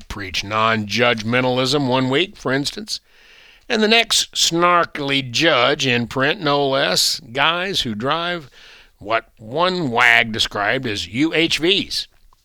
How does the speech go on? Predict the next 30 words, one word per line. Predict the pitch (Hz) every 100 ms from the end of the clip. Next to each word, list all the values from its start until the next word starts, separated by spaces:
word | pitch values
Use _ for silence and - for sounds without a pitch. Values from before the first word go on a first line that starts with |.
| _ -
unnecessarily | 156 147 135 131 143 147 117 120 110 117 135
huge | 113 113 117
vehicles. | 113 101 76 - - - - _ _ _ _ _ _ -
So | 185
there | 151 120
you | 113
have | 117 135 160
it. | 123 - - _ _ - - - - - - - -
If | 180 180
I | 202 220
were | 220 185
faced | - 107 90 113 -
with | 98
Family | - 127 120 117
Foundation | 117 117 107 104 98 92
situation | - 117 - 95 135 127 90
vis-a-vis | 101 117 104 98 95 95
Metzger | 95 120 - 90
Bar | 113 117 98
and | 95
Butchery, | 196 - 107 147 - - - - - _ _ - - -
would | 95
I | 117 127
follow | 120 127 123 120
the | 120
advice | 117 107 113 135 151
I'm | 107 101
about | 101 123 -
to | 95
offer? | 113 123 180 190